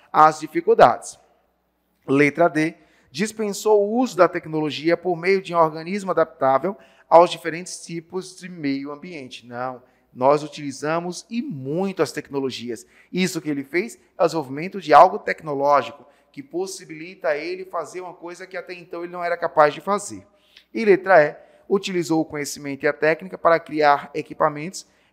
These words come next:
que lhes permitiram compensar suas limitações físicas. Perfeito.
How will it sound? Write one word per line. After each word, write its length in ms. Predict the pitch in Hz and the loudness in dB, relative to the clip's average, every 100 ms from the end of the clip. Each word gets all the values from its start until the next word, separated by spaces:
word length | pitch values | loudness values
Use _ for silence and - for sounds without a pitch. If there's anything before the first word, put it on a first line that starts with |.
| - | -2
que 140 | 214 | 0
lhes 300 | 175 160 - | 0 -4 -8
permitiram 840 | 175 156 147 139 - 208 220 220 | -8 -8 -12 -16 -12 -8 -6 -8
compensar 760 | 214 180 170 165 139 - 151 151 | -10 -12 -12 -12 -12 -2 -2 -2
suas 320 | - 151 151 | -8 -10 -10
limitações 600 | 151 151 151 143 156 175 | -10 -10 -8 -8 -12 -16
físicas. 540 | - 113 95 _ 107 _ _ _ - | -18 -20 -20 _ -20 _ _ _ -6
Perfeito. 520 | 220 - 127 107 | -6 -6 -18 -20